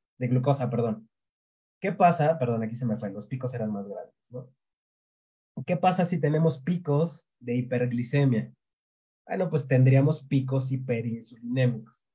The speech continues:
¿no? Nuevamente les decía hace rato, más glucosa, más secreción de insulina. A esto se le conoce como hiperinsulinemia compensatoria. Entonces, vean, vean, as-, recapitulando,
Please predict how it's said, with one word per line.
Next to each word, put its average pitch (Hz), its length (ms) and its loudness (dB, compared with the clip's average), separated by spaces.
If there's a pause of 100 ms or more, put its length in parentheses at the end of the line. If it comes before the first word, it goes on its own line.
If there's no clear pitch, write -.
(120)
¿no? - 160 -12
Nuevamente 123 460 0
les 120 100 -2
decía 123 220 -4
hace 131 80 -2
rato, 139 320 -4 (280)
más 113 240 -8
glucosa, 147 640 2 (140)
más 123 300 0
secreción 113 440 -4
de 110 60 0
insulina. 110 400 -4 (320)
A 165 80 0
esto 175 160 -2
se 175 140 -2
le 156 80 0
conoce 147 420 -2
como 131 220 0
hiperinsulinemia 120 1200 -4 (240)
compensatoria. 220 960 -2 (1300)
Entonces, 160 360 2
vean, 139 300 2
vean, 127 300 4
as-, 127 220 -6
recapitulando, 135 840 2